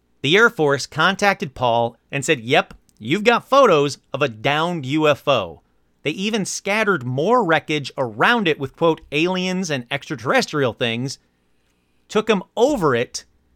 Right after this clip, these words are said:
to take more photos, then went on to tell him all sorts of stories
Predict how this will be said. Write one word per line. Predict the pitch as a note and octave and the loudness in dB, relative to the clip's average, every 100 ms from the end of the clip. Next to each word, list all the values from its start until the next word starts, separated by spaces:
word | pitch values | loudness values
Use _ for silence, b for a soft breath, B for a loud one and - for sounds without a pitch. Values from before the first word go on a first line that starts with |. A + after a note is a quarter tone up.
| _ | _
to | - | -16
take | C3+ F3+ F3 | -6 -4 -4
more | C3+ D3 G#3+ A#3+ | -6 0 4 4
photos, | - C#3+ A#2 G#2 A2 A2 - _ _ - | 4 0 2 -2 -4 -8 -14 _ _ -6
then | C3+ G#3 | -2 0
went | G#3+ | 0
on | G#3 | 0
to | F#3+ | -2
tell | D3+ F#3 F#3+ | -2 0 0
him | F3+ - _ _ | -2 -6 _ _
all | D3+ D#3 E3+ | 2 4 4
sorts | - E3+ E3 D#3+ | 0 -2 -2 -4
of | C#3 | -10
stories | - D3+ C#3+ C#3+ C#3+ | -2 0 0 -2 -4